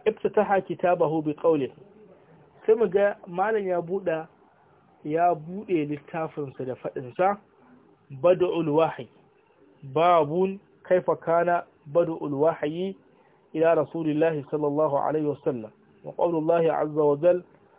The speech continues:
ah, fa qawlullahi azza zikru, inna awhayna ilayka kama awhayna ila Nuhin wan nabiyyina min ba'di." Ya zama Imam Bukhari, farkon abin da yace,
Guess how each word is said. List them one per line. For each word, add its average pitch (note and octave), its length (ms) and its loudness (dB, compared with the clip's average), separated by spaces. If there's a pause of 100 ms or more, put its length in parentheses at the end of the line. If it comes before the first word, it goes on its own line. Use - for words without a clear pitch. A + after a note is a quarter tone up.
(240)
ah, D3+ 320 2
fa C#3 180 2
qawlullahi F3 560 2
azza D#3 360 0
zikru, F3 460 0 (600)
inna E3 340 -2
awhayna D#3 480 0
ilayka D3 300 -2
kama B2 260 -8
awhayna D3+ 460 -4
ila C3 120 -6
Nuhin D#3+ 380 -8 (220)
wan C#3+ 140 -8
nabiyyina C#3+ 460 -6
min C3 140 -10
ba'di." B2 320 -2 (560)
Ya G3 140 0
zama F#3 220 2
Imam F3+ 80 0 (100)
Bukhari, F3 480 0 (680)
farkon A#3 280 0
abin G3+ 260 0
da F#3 60 4
yace, F3 360 0